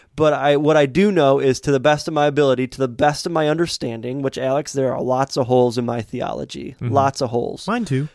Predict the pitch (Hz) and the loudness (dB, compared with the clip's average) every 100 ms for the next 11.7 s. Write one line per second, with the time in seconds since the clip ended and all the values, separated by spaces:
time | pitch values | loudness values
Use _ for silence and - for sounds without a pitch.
0 | _ 160 170 175 180 151 135 151 185 185 | _ 2 2 2 2 2 2 4 4 4
1 | 175 170 165 143 170 151 135 151 151 143 | 2 0 -2 -4 -2 0 0 0 0 0
2 | 139 135 139 131 - 131 143 131 147 143 | -2 0 2 0 -4 0 0 0 -4 -2
3 | 127 123 131 - 127 117 107 - - _ | -2 -2 -2 -2 -6 -8 -10 -12 -14 _
4 | _ _ _ _ _ _ _ _ _ _ | _ _ _ _ _ _ _ _ _ _
5 | 220 139 131 127 165 - 156 123 139 143 | -4 0 2 2 0 0 -4 0 2 2
6 | 143 139 - 135 127 120 123 127 131 - | 4 0 0 2 2 2 0 -2 -2 -2
7 | 123 - 127 - 117 113 - - - - | -4 -4 -10 -8 -6 -6 -10 -12 -14 -14
8 | - _ _ _ _ _ _ _ _ _ | -20 _ _ _ _ _ _ _ _ _
9 | _ - 135 131 - _ _ _ _ _ | _ -4 -2 -2 -6 _ _ _ _ _
10 | _ _ 185 185 - 185 180 185 180 160 | _ _ 2 2 4 2 2 0 2 4
11 | 180 127 120 - - - | 2 2 -2 -8 -12 -14